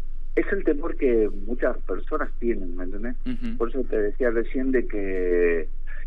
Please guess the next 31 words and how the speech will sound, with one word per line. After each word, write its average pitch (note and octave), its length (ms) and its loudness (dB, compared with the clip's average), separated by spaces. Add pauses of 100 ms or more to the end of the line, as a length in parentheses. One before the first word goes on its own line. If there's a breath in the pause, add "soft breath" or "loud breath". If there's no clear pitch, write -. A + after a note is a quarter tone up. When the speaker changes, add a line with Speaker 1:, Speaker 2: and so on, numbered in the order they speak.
(120)
Speaker 1:
que, B2 100 0 (100)
qué D#3 100 6
bueno D#3+ 240 4
que C3+ 100 -2 (100)
sería D3 480 6
que A#2+ 120 0
todos G#3 340 6 (120)
pregunten B2+ 680 4 (220)
sin E3 100 0
ningún G3 240 2
compromiso, D#3+ 560 2
¿no? C#3 160 0 (100)
Siempre F#3 260 -2
sin C#3 120 0
ningún C3 240 0
compromiso, D3 540 0
pero B2 180 0
para A2+ 160 0
que A#2+ 100 -2
vean D#3+ 200 2
la - 100 0
realidad C3+ 480 2
que - 140 -2
el, F2 140 0 (680)
que A2+ 80 0
los A2 160 2
sistemas G3+ 420 2
de A#2+ 120 2
financiación C3+ 580 -2
de G#2 420 0 (160)
Rombo C3 460 2